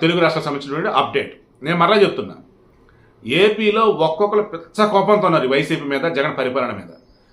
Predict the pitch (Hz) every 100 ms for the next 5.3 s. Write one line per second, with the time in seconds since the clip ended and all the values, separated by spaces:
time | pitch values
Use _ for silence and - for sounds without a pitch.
0 | _ _ 92 139 156 156 143 139 185 202
1 | 139 139 139 139 143 139 139 175 110 -
2 | - - _ _ _ _ - 127 165 165
3 | 156 139 147 139 143 208 233 - - _
4 | _ - 123 117 110 151 165 160 139 190
5 | 190 214 226